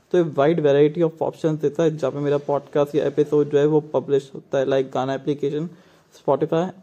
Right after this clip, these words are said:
Amazon Prime Music, Jio Saavn, Google Podcast, et cetera, et cetera, जिससे मेरे podcast या episode की जो reach है, वो और ज़्यादा बेहतर होती है। And number three, the most important factor,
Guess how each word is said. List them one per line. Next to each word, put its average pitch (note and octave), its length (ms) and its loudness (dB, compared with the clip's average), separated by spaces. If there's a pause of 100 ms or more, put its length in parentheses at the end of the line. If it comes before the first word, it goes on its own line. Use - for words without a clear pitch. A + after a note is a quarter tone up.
(120)
Amazon C#3 460 -2
Prime D#3+ 240 0
Music, F3 480 -2
Jio C#3+ 420 -2
Saavn, F3 600 0
Google C3+ 220 2 (140)
Podcast, E3+ 600 0
et D#3+ 140 -4
cetera, D#3+ 440 -4
et D3+ 100 -14
cetera, E3 300 -2
जिससे D3 260 -4
मेरे D3 160 0
podcast C#3+ 560 -4
या D3 140 -2
episode D3+ 460 -2
की D3+ 80 -14
जो C#3 160 0
reach E3+ 320 2
है, C#3+ 180 2 (420)
वो - 140 -12
और F3+ 160 4
ज़्यादा F3 200 4
बेहतर D3 260 2
होती C3+ 220 -4
है। D3 100 -6 (320)
And F#3+ 180 4
number F3+ 200 4
three, - 160 -6 (540)
the F3 160 4
most F3 300 6
important D3 540 0
factor, - 300 -8